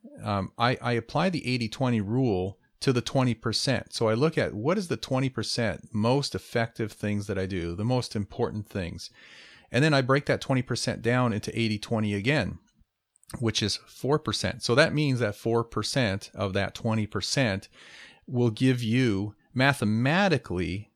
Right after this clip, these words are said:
sixty-four times the, the results of what you get from that initial twenty percent. And then what happens if you do that one more time? You take that four percent and you break it down into eighty twenty. Well, that,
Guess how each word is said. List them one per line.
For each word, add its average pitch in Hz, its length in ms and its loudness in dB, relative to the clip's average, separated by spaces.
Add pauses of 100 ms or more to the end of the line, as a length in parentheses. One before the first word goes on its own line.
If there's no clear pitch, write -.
sixty-four 151 800 0
times 113 800 -2 (100)
the, 104 320 -2
the 110 140 -2
results 101 640 0 (180)
of 110 160 0
what 101 220 -2
you 104 160 -2
get 110 380 -2
from 101 320 -2
that 98 160 0
initial 104 420 -2
twenty 98 380 -4
percent. - 560 -4 (540)
And 117 80 2
then 117 140 4
what 127 140 4
happens 156 400 0
if 117 100 -6
you 107 60 0
do 113 140 0
that 107 220 0
one 107 240 0
more 101 220 2
time? 143 320 0
You 90 160 -2
take 98 300 -4
that 92 200 -2
four 110 240 2
percent 110 640 -4
and 104 140 -2
you 95 60 -2
break 104 280 -2
it - 60 -6
down 107 220 0
into - 260 -6
eighty 98 220 -2
twenty. 117 340 0
Well, 95 400 -4 (160)
that, 95 220 -4